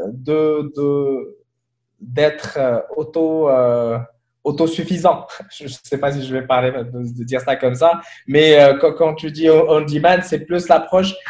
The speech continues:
de, euh, permettre au client, euh, de, de, d'avoir tout ce qu'il veut sans, euh, l'intervention, euh,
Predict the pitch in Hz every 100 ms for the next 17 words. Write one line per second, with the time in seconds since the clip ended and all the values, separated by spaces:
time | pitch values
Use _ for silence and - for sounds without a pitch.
0 | - _ 135 160 160 - 156 135 - 185
1 | 165 170 196 - - 165 - 175 165 180
2 | 202 - _ _ _ _ - 143 139 131
3 | - 135 151 147 135 131 135 127 139 170
4 | 180 180 - - 240 - 208 160 185 -
5 | - _ - - - - 220 240 269 -
6 | _ _ _ _ - 165 151 151 196 196
7 | 208 175 185 196 214 220 226 220 - -
8 | 143 139